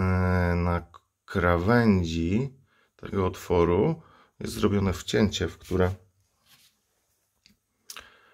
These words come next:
wpada, mm, ta część na końcu pazura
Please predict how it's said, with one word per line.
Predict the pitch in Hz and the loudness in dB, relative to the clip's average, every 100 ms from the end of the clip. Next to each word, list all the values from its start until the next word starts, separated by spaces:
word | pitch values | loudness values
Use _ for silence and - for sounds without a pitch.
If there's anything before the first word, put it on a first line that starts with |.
| _ _ | _ _
wpada, | - - - 90 82 78 - _ _ _ _ - | -20 -4 2 4 4 0 -6 _ _ _ _ -6
mm, | 82 82 82 82 80 _ _ _ _ _ _ _ _ _ _ _ _ _ _ _ _ _ _ _ _ _ _ _ _ _ | -4 -2 -2 -4 -8 _ _ _ _ _ _ _ _ _ _ _ _ _ _ _ _ _ _ _ _ _ _ _ _ _
ta | - 92 | -2 -2
część | - 80 73 | 0 -2 -2
na | 82 | -4
końcu | 78 78 73 - | -4 -2 -2 -4
pazura | 76 80 76 92 175 | -4 -2 0 0 0